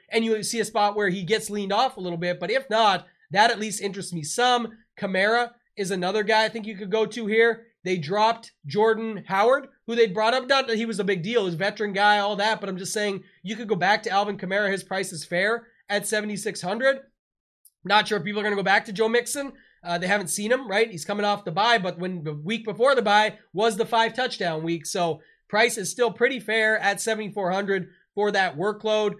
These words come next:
And then a few more interesting notes here. I'll spend more time here than the other positions, but Ramondre Stevenson at home against the Jets should just wanna run the ball all day. I think that's a good spot for tournaments.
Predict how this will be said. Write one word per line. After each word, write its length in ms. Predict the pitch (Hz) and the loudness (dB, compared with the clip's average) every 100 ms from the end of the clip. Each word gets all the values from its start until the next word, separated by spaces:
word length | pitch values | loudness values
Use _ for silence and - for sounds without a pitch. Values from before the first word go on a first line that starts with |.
| _ _ 214 | _ _ -4
And 140 | 226 | 2
then 160 | 262 254 | 4 2
a 100 | - | -4
few 260 | 269 339 | -6 -2
more 160 | 359 240 | 4 4
interesting 380 | 208 196 214 196 | 2 -2 -4 -2
notes 240 | 196 180 | -2 0
here. 100 | 220 | 2
I'll 80 | 214 | 2
spend 200 | 247 214 | 0 0
more 180 | 214 220 | 2 2
time 240 | 220 190 | 0 2
here 160 | 202 196 | 0 0
than 120 | 185 | -2
the 100 | 175 | -2
other 180 | 208 175 | -2 -4
positions, 500 | 160 165 160 190 151 | -6 -6 -6 -8 -4
but 240 | 165 160 _ - | -4 -4 _ -8
Ramondre 520 | 185 202 208 190 170 | -2 0 2 0 -4
Stevenson 720 | - 208 214 233 247 240 - _ _ | -4 -6 -4 -2 0 -2 -4 _ _
at 220 | 190 202 | 2 2
home 240 | 196 214 214 | 2 0 0
against 340 | 165 190 - | -4 -4 -6
the 80 | 156 | -8
Jets 460 | 123 202 254 - | 0 2 2 0
should 220 | - 214 180 | -6 -6 -6
just 180 | 196 | -6
wanna 180 | 196 190 | -4 -2
run 200 | 170 190 | -2 -2
the 80 | 185 | -2
ball 340 | 180 185 185 - | -2 -2 -2 -2
all 220 | 196 196 | -4 -2
day. 320 | 175 202 220 | -2 0 -2
I 60 | 151 | -4
think 180 | 170 | -8
that's 240 | 139 190 196 | -6 -6 -6
a 40 | |
good 180 | 180 185 | -6 -8
spot 340 | - 208 202 | -2 0 0
for 80 | 208 | -4
tournaments. 580 | - 214 220 220 220 | -6 -4 0 -2 -2